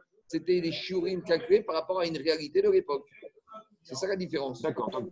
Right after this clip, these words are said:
Speaker 2: d'accord, donc tu parles que pour les shiurim, on peut avoir une discussion, est-ce qu'on garde les mêmes shiurim qu'avant ou, ou, ou
Speaker 1: Exactement.
Speaker 2: Je te remercie, je te souhaite une bonne journée.
Speaker 1: C'était un peu long, mais bon,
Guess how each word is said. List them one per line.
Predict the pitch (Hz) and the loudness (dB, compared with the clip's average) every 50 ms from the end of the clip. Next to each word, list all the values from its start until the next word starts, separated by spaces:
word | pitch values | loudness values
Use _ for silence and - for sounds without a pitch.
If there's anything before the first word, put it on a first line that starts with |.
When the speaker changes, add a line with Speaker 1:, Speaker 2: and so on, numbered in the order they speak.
| - - - - - - 196 | -10 -14 -14 -14 -8 -4 -2
Speaker 2:
d'accord, | 190 143 123 - 107 | 0 0 2 2 4
donc | 101 123 107 | 4 4 2
tu | - 127 | 0 2
parles | - - 156 147 127 - - - | 6 6 6 6 6 2 4 6
que | 196 | 6
pour | 202 - - 160 151 | 6 8 8 8 8
les | 147 | 8
shiurim, | - - - 147 131 156 180 175 | 8 6 4 6 6 6 6 6
on | 156 127 | 4 2
peut | - - 151 165 175 175 - - - - - - - - - | 4 6 6 6 6 6 2 -6 -18 -20 -20 -20 -4 4 6
avoir | - 139 123 131 170 180 165 | 8 8 8 8 8 6 6
une | 139 | 4
discussion, | 120 135 135 - - 139 135 - 160 175 175 | 0 -2 -4 -4 -6 -10 -8 -6 -4 -4 -4
est-ce | 156 - - | -4 -4 -4
qu'on | 131 123 | -4 -2
garde | 120 151 151 151 | 2 2 2 2
les | 143 143 | 2 0
mêmes | 143 143 127 | -2 -2 -4
shiurim | - - 127 120 127 131 120 101 | -4 -4 -2 -2 -2 -2 -2 2
qu'avant | - 120 113 127 151 160 | 2 4 4 4 4 2
ou, | 147 131 | 2 0
ou, | 117 110 107 113 110 104 110 110 98 87 | 0 0 0 2 2 2 4 4 2 0
ou | 87 - - | -2 -6 -10
Speaker 1:
Exactement. | - - - - 143 135 123 110 - _ _ _ _ _ _ _ _ _ _ _ _ _ _ _ _ _ _ _ _ _ _ _ _ _ _ | -12 -14 -12 -10 -8 -8 -8 -8 -10 _ _ _ _ _ _ _ _ _ _ _ _ _ _ _ _ _ _ _ _ _ _ _ _ _ _
Speaker 2:
Je | - - 117 | -6 -6 -2
te | 101 - 127 | 4 6 8
remercie, | 123 131 131 120 - - 135 139 | 8 8 8 6 6 6 6 6
je | - - | 6 6
te | 127 | 4
souhaite | 113 - 120 95 | 4 4 4 4
une | 110 110 107 | 6 6 8
bonne | 107 110 104 | 8 6 6
journée. | 90 98 98 95 92 98 - - - - - _ _ _ _ _ | 6 6 6 6 4 2 0 -2 -8 -16 -20 _ _ _ _ _
Speaker 1:
C'était | - - - 170 | -20 -4 0 0
un | 165 165 | 0 2
peu | - 170 | 0 0
long, | 165 175 190 208 214 | 0 2 2 0 0
mais | 202 180 170 160 156 151 147 143 139 135 131 127 127 127 | 0 0 0 2 2 2 2 2 2 2 2 0 -2 -2
bon, | 127 143 156 - | -4 -6 -6 -8